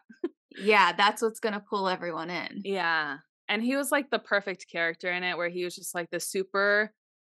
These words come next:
Speaker 1: cool assassin, but he's, like, trying to better his life, so he's just, like, repeating, like, enlightening quotes to, like, try and be a better person. But
Speaker 2: Yeah.
Speaker 1: he's just so, like, effortlessly cool, do you not think,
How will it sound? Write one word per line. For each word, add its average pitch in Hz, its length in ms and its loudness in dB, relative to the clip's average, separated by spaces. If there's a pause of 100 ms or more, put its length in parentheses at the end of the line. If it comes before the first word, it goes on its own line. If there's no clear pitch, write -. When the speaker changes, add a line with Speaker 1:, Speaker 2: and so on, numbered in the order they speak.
(440)
Speaker 1:
cool 220 500 4
assassin, 196 840 2
but 190 160 -4
he's, 190 140 -8
like, 170 160 -4
trying 180 280 0
to 175 60 -4
better 165 320 0
his 175 220 -6
life, 156 300 -2
so 175 180 -6
he's 170 160 -6
just, 170 180 -10
like, 185 160 -2
repeating, 170 520 -4
like, 160 340 -2 (180)
enlightening 165 680 -4
quotes 170 480 -2
to, - 160 -8
like, 156 240 0 (240)
try 160 240 -2
and 165 160 -4
be 165 100 -4
a 160 60 -2
better 165 280 0
person. 196 600 -2
But 240 60 -12
Speaker 2:
Yeah. 208 480 0
Speaker 1:
he's 359 140 0
just 494 260 2
so, 320 180 6
like, 269 300 2
effortlessly 185 760 -4
cool, 175 600 -2
do 185 80 -6
you 180 80 -4
not 175 240 -2
think, 160 320 -4